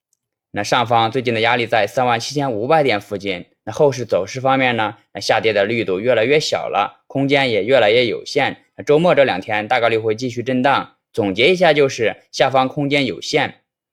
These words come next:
接下来是交易思维模块。那你可能常听到的一句话叫做“明白了很多道理，却依然过不好这一生”。这句话不仅适用于生活，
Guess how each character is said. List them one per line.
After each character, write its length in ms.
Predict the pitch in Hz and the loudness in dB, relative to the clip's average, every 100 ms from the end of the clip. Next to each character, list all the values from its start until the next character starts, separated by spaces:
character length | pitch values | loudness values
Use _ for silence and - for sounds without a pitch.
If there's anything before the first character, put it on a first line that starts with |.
| _ _ | _ _
接 140 | 143 | 0
下 140 | 147 | 4
来 200 | 123 113 | 4 4
是 180 | 113 120 | 0 -4
交 200 | 107 117 | 0 2
易 60 | 117 | 2
思 180 | - 185 | 0 0
维 140 | 180 | 0
模 160 | 123 90 | -2 -6
块。 400 | 113 101 90 _ _ | -4 -4 -6 _ _
那 80 | 147 | -4
你 160 | 131 165 | -2 -2
可 180 | - | -4
能 280 | 98 92 107 | -6 -4 -6
常 200 | 123 92 | -10 -12
听 160 | 110 151 | -8 0
到 80 | 151 | 2
的 120 | 110 | 2
一 120 | 95 | 0
句 100 | 123 | -6
话 160 | 151 127 | -2 2
叫 200 | 120 104 | 4 4
做 300 | 107 95 - _ | 4 2 -2 _
“明 240 | - 107 131 | -6 -2 2
白 160 | 165 | 4
了 80 | 139 | 4
很 220 | 110 85 | 0 -6
多 140 | 85 135 | 0 2
道 220 | 170 160 | 4 2
理， 300 | 110 76 - _ | 2 -4 -14 _
却 240 | - 113 - | -4 -2 0
依 160 | - | 0
然 220 | 180 139 107 | 0 0 0
过 140 | 123 | 0
不 60 | 117 | 0
好 160 | 104 | -4
这 140 | 87 110 | -2 -2
一 100 | 98 | -2
生”。 380 | - 131 143 - _ _ _ | -2 -4 -4 -12 _ _ _
这 100 | 104 | -4
句 100 | 98 | -2
话 300 | 101 107 95 | 2 2 2
不 160 | 120 | 0
仅 180 | 107 98 | -2 -2
适 160 | 98 131 | -2 -4
用 160 | 123 | -2
于 80 | 98 | -4
生 280 | 98 160 175 | -2 0 0
活， 320 | - 95 85 | 0 -2 -2